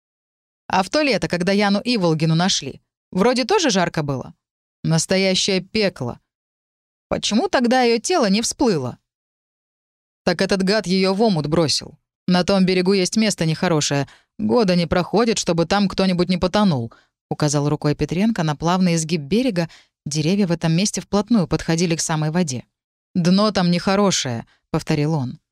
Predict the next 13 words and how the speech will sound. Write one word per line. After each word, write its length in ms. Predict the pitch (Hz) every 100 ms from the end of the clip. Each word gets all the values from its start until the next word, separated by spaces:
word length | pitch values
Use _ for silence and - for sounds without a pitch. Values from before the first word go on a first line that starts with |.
| _ _ _ _
«Раньше 400 | 185 190 202 190
на 140 | 180 175
этом 200 | 175 185
месте 380 | 190 185 -
лес 260 | 180 202 175
был, 280 | 131 - - _
а 120 | -
потом 300 | - 214 247
часть 320 | 233 311 277 -
его 180 | 156
под 200 | 147 196
воду 300 | 180 208 165
ушла. 360 | 131 - 123 120